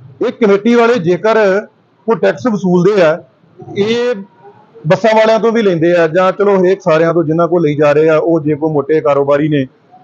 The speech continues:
ਉਹਨਾਂ ਨੂੰ ਕੋਈ ਨਹੀਂ ਦਿੱਕਤ। ਪਰ ਲੇਕਿਨ ਇਹਨਾਂ ਦੇ ਨਾਲ ਇਹ ਜਿਹੜਾ ਸ਼ਰੇਆਮ ਇਹ ਧੱਕਾ ਹੈ, ਇਹ ਦਿਨ ਬ ਦਿਨ ਵਧਣਾ। ਇਹਨਾਂ ਨੇ, ਇਹ, ਮੈਂ ਇਹਨੂੰ ਗੁੰਡਾ ਟੈਕਸ ਕਹੂੰਗਾ ਕਿ ਇਹ ਗੁੰਡਾ ਟੈਕਸ ਵਸੂਲਦੇ ਆ, ਇਹ ਇਸ ਚੀਜ਼ ਤੋਂ ਬਾਜ਼ ਆ ਜਾਣ।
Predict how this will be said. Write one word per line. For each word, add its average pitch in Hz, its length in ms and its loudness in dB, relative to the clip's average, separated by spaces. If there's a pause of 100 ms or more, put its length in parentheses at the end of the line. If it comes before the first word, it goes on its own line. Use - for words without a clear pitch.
(160)
ਉਹਨਾਂ 185 220 2
ਨੂੰ 175 80 0
ਕੋਈ 165 120 0
ਨਹੀਂ 147 160 0
ਦਿੱਕਤ। 98 340 -6 (760)
ਪਰ 190 120 2
ਲੇਕਿਨ 190 380 2 (720)
ਇਹਨਾਂ 240 300 2
ਦੇ 247 120 2
ਨਾਲ 185 240 2
ਇਹ 185 240 0
ਜਿਹੜਾ 175 260 0
ਸ਼ਰੇਆਮ 175 520 -2
ਇਹ 165 120 0
ਧੱਕਾ 143 340 0
ਹੈ, 160 240 2 (440)
ਇਹ 202 140 0
ਦਿਨ 156 220 0
ਬ 180 80 -2
ਦਿਨ 190 200 0
ਵਧਣਾ। 220 440 0 (960)
ਇਹਨਾਂ 202 320 2
ਨੇ, 226 120 0
ਇਹ, 220 240 -2
ਮੈਂ 196 180 2
ਇਹਨੂੰ 214 180 0
ਗੁੰਡਾ 165 260 0
ਟੈਕਸ 196 200 -2
ਕਹੂੰਗਾ 185 560 0 (480)
ਕਿ 202 60 0
ਇਹ 214 200 0
ਗੁੰਡਾ 170 300 2
ਟੈਕਸ 180 220 -2
ਵਸੂਲਦੇ 180 560 0
ਆ, 160 120 -2 (420)
ਇਹ 202 180 -2
ਇਸ 185 80 -6
ਚੀਜ਼ 214 220 -4
ਤੋਂ 233 100 0
ਬਾਜ਼ 165 280 2
ਆ 180 100 2
ਜਾਣ। 208 260 0